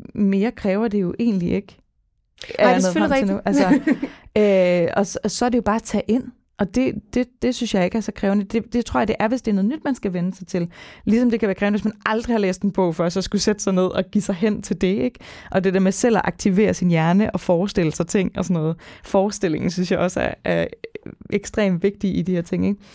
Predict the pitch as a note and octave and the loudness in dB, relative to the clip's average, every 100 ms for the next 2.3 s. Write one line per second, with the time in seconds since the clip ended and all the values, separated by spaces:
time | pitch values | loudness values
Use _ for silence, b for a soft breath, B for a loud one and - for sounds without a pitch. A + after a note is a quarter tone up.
0 | B B B - G3+ G3+ F#3 F3 F3+ F3 | B B B -2 4 6 4 4 2 0
1 | F3+ G#3+ A3+ A3 G3+ E3 F#3 C4 - - | 0 2 2 2 0 2 2 2 -2 -6
2 | - A#3+ C4 | -2 -2 -2